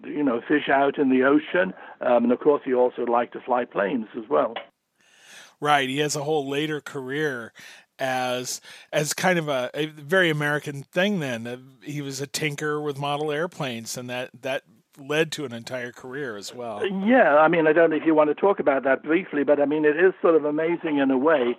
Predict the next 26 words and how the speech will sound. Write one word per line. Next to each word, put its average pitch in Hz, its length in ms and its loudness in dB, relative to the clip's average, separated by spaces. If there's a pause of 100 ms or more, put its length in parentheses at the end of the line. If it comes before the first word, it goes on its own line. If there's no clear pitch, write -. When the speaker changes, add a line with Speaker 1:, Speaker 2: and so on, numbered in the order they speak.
(440)
Speaker 1:
that, 160 200 2 (120)
uh, 156 180 -2
he'd 170 200 -4
always, 165 440 4
of 127 80 -10
course, 139 240 -2
been 139 200 -2
interested 135 360 -6
in 117 300 -4
flying. 160 380 0
He'd 110 160 -6
been, 123 160 0
in 117 140 0
the, 123 100 0
as 123 80 -10
I 120 160 -4
said, 143 140 2
in 113 100 -4
the 107 80 -2
Royal 110 280 2
Flying 139 300 0
Corps 117 260 -4
during 113 320 -4
World 113 220 0
War 110 180 0
One, 131 300 4